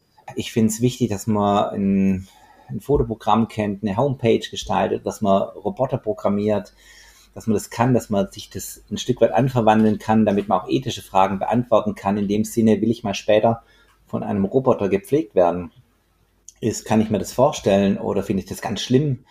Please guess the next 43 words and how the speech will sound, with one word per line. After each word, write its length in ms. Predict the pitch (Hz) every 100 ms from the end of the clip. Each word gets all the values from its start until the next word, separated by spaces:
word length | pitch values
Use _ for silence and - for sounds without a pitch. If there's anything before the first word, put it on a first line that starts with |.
| _ -
Also, 200 | 95 98
dass 120 | -
man 120 | 104
solche 300 | - 117 120
Fragen, 480 | 113 - 101 120 117
dass 140 | 98 104
man 100 | 95
eine 100 | 92
Meinung 220 | 127 127
dazu 320 | 110 - 92
hat, 160 | 107 95
dass 100 | 104
man 100 | 98
nicht 120 | -
einfach 240 | 107 104
von 160 | - 95
der 80 | 92
Digitalisierung, 960 | 92 - 95 92 127 127 113 104 98 _ _
von 100 | 95
der 140 | 92
technischen 440 | - 113 107 - 101
Möglichkeit 360 | 117 113 92
überrollt 460 | 87 87 107 123 -
wird. 320 | 85 - - _ _ _ _ _ _ - - -
Und, 340 | 107 107 107 -
äh, 340 | 110 104 104
was 160 | 107 110
ich 60 |
momentan 400 | 113 139 123 117
erlebe 300 | 110 110 127
an 60 | 117
Digitalisierung, 800 | 117 120 104 98 - 131 127 117
da 80 | 101
gibt's 260 | 107 -
schon 200 | - 127
komische 320 | - 139 127
Stilblüten. 640 | - 147 139 101 98 95 -
Also 160 | 98
ich 60 | 101
mache 120 | 104
mal 80 | 104
ein 100 | 98
Beispiel. 540 | - 127 - 135 131